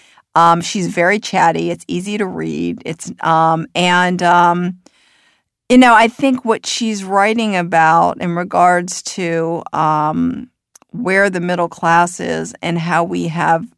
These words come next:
screwed them, um, particularly, um, through a variety of channels, <laughs> is very poignant for our times, um, as you look at what is happening in the presidential race.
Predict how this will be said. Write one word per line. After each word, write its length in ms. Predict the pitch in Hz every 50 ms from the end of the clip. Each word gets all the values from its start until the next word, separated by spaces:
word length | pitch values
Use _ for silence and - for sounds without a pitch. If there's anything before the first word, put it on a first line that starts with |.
| _ _ -
screwed 460 | - - - - - 226 247 262 233
them, 360 | - - - 135 160 185 214 - _ _ - - - - _ -
um, 280 | - 175 175 175 175 -
particularly, 760 | - - 196 185 - 214 185 - 208 185 180 170 170 165 - - - - -
um, 720 | 151 156 156 151 151 151 151 151 151 160 160 - - - - _ _ _ _ _ -
through 160 | - 185 185
a 40 | 180
variety 500 | 180 190 180 175 175 175 185 185 185 170
of 120 | 170 170 -
channels, 680 | - 185 165 156 165 160 151 135 151 180 - - - - _ _ - - -
<laughs> 260 | - _ _ _ -
is 460 | 202 202 202 202 202 190 185 185 - -
very 320 | 175 180 190 208 226 240
poignant 560 | 233 - - 226 220 220 220 202 170 - - -
for 180 | - 185 175
our 180 | - 175 170 170
times, 680 | 165 - - 214 214 202 190 175 165 160 165 175 180 - - -
um, 420 | 170 170 165 165 165 165 165 160 -
as 280 | - 175 170 170 180
you 120 | 185 175 170
look 240 | 185 185 180 180
at 320 | 185 170 165 165 165 - -
what 240 | 175 175 175 185 180
is 100 | 180 175
happening 520 | - - 165 160 170 180 185 170 170 170 -
in 300 | - 170 165 165 170 165 170
the 160 | 160 160 160
presidential 560 | - - 185 180 185 196 190 190 226 - 220
race. 380 | 226 277 311 226 - - -